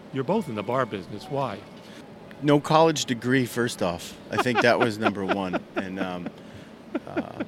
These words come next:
Speaker 2: did spend some time in college, so I knew that I liked beer. Uh, I, you know, I lived in Belgium as an exchange student, so I had a first-rate, uh, beer education as a seventeen or eighteen-year-old.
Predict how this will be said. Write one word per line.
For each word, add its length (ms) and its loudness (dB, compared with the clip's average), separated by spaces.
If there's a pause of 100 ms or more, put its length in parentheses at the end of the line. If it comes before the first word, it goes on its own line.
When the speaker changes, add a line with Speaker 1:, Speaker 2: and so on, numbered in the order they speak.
(120)
Speaker 2:
did 180 8
spend 280 6
some 160 2
time 260 4
in 60 -4
college, 360 2
so 180 -2
I 40 2
knew 200 0
that 100 0
I 60 2
liked 260 -2
beer. 320 0 (460)
Uh, 360 6
I, 120 -4
you 140 0
know, 100 2
I 100 4
lived 220 2
in 100 2
Belgium 400 2
as 140 0
an 80 -2
exchange 420 -2
student, 520 -4 (380)
so 460 2
I 140 -4
had 200 -4
a 320 -6 (300)
first-rate, 640 -4 (640)
uh, 260 -6
beer 260 -4
education 720 -10 (380)
as 260 -8
a 40 -8
seventeen 680 -8
or 100 -12
eighteen-year-old. 760 -12